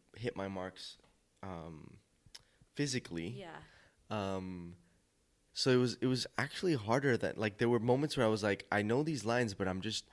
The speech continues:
Speaker 1: forgetting things." Like, there was so much, it
Speaker 2: There's
Speaker 1: was,
Speaker 2: a
Speaker 1: like,
Speaker 2: lot going on.
Speaker 1: multitasking. It's multi-, like, legit multitasking. So it was, it was, and it was kinda live. It was, like, a sitcom situation.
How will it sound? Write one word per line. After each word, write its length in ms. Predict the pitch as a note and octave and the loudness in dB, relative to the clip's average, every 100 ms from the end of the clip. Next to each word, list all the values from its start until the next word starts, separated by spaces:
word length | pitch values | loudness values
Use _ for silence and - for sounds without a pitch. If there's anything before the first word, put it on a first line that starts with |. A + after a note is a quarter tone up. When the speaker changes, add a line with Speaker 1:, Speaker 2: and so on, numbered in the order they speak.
| - - _ - | -20 -20 _ -4
Speaker 1:
forgetting 760 | A#2 G2+ A#2 B2 B2+ G2+ F2 - - _ | -2 2 2 2 -2 -6 -10 -16 -20 _
things." 260 | G2+ B1 E2 | -12 -12 -12
Like, 120 | F2 | -10
there 80 | A2 | -8
was 100 | - | -8
so 200 | - B2+ | -6 -6
much, 200 | C3+ - | -6 -8
it 80 | F2 | -8
Speaker 2:
There's 60 | |
Speaker 1:
was, 100 | A#2+ | -6
Speaker 2:
a 40 | F#3 | -4
Speaker 1:
like, 60 | F3+ C3 | -2 2
Speaker 2:
lot 160 | E3+ | 2
going 160 | E3+ A2+ | 4 2
on. 160 | F2+ D2+ | 0 -4
Speaker 1:
multitasking. 80 | - | -8
It's 120 | G2+ | 0
multi-, 320 | C3 D#3 - - - | 2 2 -2 -10 -6
like, 220 | G2+ G2 | -4 -2
legit 360 | G2+ A2 A#2+ G2+ | 0 0 -2 -2
multitasking. 760 | A2+ A2+ E2 D#2 D2 - - _ - - - - | -4 -4 -8 -8 -10 -14 -20 _ -20 -20 -20 -10
So 180 | - | 0
it 100 | A2+ | 2
was, 180 | A2+ A2 | 2 0
it 100 | G2 | -2
was, 460 | A2+ G#2+ G#2 G2 - _ _ _ _ | -2 -2 -4 -8 -12 _ _ _ _
and 140 | G#2+ G#2+ | -2 0
it 60 | |
was 320 | G#2 G#2 G2+ | 0 0 -2
kinda 260 | - A#2+ A#2 | -4 -4 -2
live. 440 | F2+ E2+ F2+ A#2 | -2 -2 -2 -4
It 40 | F#2 | -8
was, 180 | F2 - | -8 -8
like, 160 | E2 F2+ | -10 -8
a 20 | |
sitcom 540 | - A2 - D#2+ D2+ | -4 -4 -6 -10 -10
situation. 720 | - - C2+ A#1 - A#1+ D#2 | -12 -10 -10 -10 -12 -14 -16